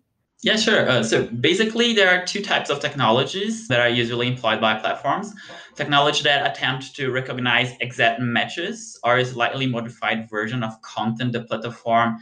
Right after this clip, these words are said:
has already seen. And also technologies that are trained to identify content it has never seen, but that may violate certain content policies. The first type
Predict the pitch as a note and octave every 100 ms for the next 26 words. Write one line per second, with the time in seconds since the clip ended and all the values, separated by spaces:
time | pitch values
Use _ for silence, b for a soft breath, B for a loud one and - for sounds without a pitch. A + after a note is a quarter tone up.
0 | B B - A#2+ B2 A#2+ B2 - A#2 A#2
1 | A3+ - _ _ _ - C#3 C3 C#3 -
2 | D3 C#3+ C3+ C#3+ - B2+ C3 C#3+ D3 D3
3 | C3+ C3 C3 C3+ B2+ C3 B2+ A#2+ B2+ -
4 | B2 A#2 B2 B2+ - B2 C3 C3 C3+ B2+
5 | A#2+ B2 A#2+ B2+ B2+ A2+ G2 F#2+ - _
6 | _ - B2 B2 B2 B2 B2+ C3 B2 A#2+
7 | A#2 A#2 A#2 - A2 A#2 A#2 A2+ A2+ B2+
8 | A#2 A2+ - G2+ F2 - E2 F2+ - _
9 | b b - D#3+ - G#3 B3+ - D#3 D3+
10 | F3+